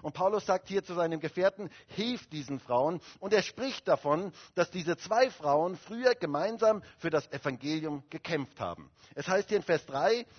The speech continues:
„Ja, ich bitte auch dich, mein rechter Gefährte, stehe ihnen bei, die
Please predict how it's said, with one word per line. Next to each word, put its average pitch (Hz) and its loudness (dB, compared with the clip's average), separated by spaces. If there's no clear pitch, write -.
„Ja, 180 2
ich - -10
bitte - -6
auch 139 -2
dich, 247 -10
mein 147 0
rechter 139 -2
Gefährte, 170 -2
stehe 262 -6
ihnen 214 -6
bei, 151 -2
die 254 -6